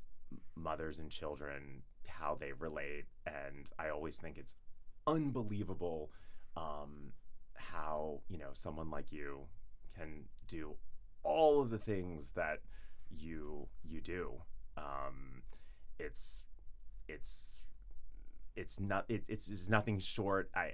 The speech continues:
I, of, I've used the word force, a force of nature, which is, I think, natural, but also, um, I think for you, you take it to, um,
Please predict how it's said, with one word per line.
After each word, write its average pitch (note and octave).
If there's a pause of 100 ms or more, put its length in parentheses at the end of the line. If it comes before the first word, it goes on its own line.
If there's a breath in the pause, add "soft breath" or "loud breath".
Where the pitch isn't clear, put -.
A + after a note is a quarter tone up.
I, F2 (880)
of, F2+ (140)
I've F2+ (200)
used F2+
the E2+
word -
force, G#2+ (100)
a G2+
force G2+
of F#2
nature, B2 (600 soft breath)
which G#2
is, E2 (180)
I E2+
think, F2 (260)
natural, D3 (380 soft breath)
but F2+
also, D#2+ (340)
um, C#2 (360 soft breath)
I D#2+
think D#2+
for E2+
you, D2+
you C#2+
take D2
it C#2 (260)
to, C#2 (160)
um, C2+